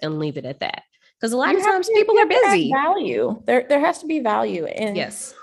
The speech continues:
Speaker 2: what you're hinting at is, like, being genuine and, like, having a, a shared human experience, right? So a lot of times when people network, they go about it the wrong way because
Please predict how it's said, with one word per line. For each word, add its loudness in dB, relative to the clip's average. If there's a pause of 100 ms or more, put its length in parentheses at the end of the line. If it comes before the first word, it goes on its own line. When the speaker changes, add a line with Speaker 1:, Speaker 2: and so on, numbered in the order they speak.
(120)
Speaker 2:
what 0
you're 2
hinting 0
at 0
is, -4
like, -6 (340)
being 2
genuine 0 (120)
and, -4
like, -4
having -4
a, -4
a -2
shared -4
human -4
experience, -8
right? -2 (300)
So 2
a 0
lot -2
of -6
times -6
when -2
people -8
network, -2
they -2
go 2
about -2
it -6
the -6
wrong -4
way 2
because -4